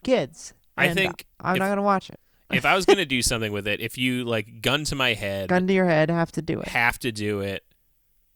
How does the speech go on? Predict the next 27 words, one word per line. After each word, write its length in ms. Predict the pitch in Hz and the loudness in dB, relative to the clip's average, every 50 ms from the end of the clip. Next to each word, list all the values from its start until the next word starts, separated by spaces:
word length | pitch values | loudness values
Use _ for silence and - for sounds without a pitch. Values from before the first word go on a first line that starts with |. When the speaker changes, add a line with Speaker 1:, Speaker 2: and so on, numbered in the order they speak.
| _ _ _ _ | _ _ _ _
Speaker 2:
you 100 | - 110 104 | -20 -12 -6
gotta 280 | - 113 107 113 113 110 | -4 -2 -2 -2 -2 -4
make 220 | 110 107 98 - | -6 -8 -8 -10
a 40 | 104 | -10
Mario 440 | 101 98 95 92 90 92 92 87 87 | -10 -10 -8 -8 -8 -10 -10 -12 -12
movie. 500 | 90 87 85 82 82 85 82 80 78 - _ _ _ _ _ _ _ _ _ _ _ | -14 -14 -14 -14 -14 -14 -16 -16 -18 -20 _ _ _ _ _ _ _ _ _ _ _
I 80 | - - | -12 -8
think 280 | - - 160 202 - | -4 -2 -2 -2 -2
what 120 | 370 370 247 | -4 -4 -4
I'd 180 | 220 180 147 | -2 -2 -4
wanna 380 | 123 123 107 107 117 123 123 117 | -4 -6 -8 -6 -6 -6 -6 -8
do 300 | 110 107 117 107 104 101 | -8 -8 -8 -8 -6 -8
is 140 | 95 101 - | -6 -4 -4
something 440 | - - 107 101 98 104 101 98 95 | -4 -2 -4 -6 -8 -10 -10 -10 -10
like 280 | 95 92 87 87 85 - - - | -10 -10 -10 -10 -12 -14 -12 -8
Riverdale, 800 | 101 98 104 107 107 85 - - 78 76 64 58 60 69 - - _ _ _ _ _ _ _ | -6 -6 -4 -6 -8 -10 -10 -10 -10 -10 -10 -12 -14 -18 -20 -20 _ _ _ _ _ _ _
where, 300 | - 120 101 95 92 92 | -14 -12 -12 -10 -10 -12
like, 460 | 92 92 90 90 90 - - - - _ _ _ _ _ _ - - _ _ _ _ _ _ _ _ | -12 -12 -12 -14 -14 -14 -16 -18 -20 _ _ _ _ _ _ -20 -20 _ _ _ _ _ _ _ _
I 200 | - 120 123 131 135 | 2 4 4 6 4
wouldn't 460 | 123 127 147 151 143 135 131 120 - | 6 6 4 4 4 2 -4 -6 -6
cast 320 | - - 123 113 - - - | 0 2 2 2 2 2 0
Danny 160 | 110 107 170 | 2 6 8
Speaker 1:
Really? 320 | 196 226 254 214 160 156 | 8 8 8 8 4 2
Speaker 2:
DeVito 160 | 165 - - 233 | -2 -2 -4 -4
for 80 | - | -6
this, 200 | 90 92 82 - | -6 -6 -4 -4
obviously. 640 | - 92 - 95 95 92 90 - - 85 85 82 | -4 -6 -8 -8 -8 -8 -8 -8 -8 -8 -10 -12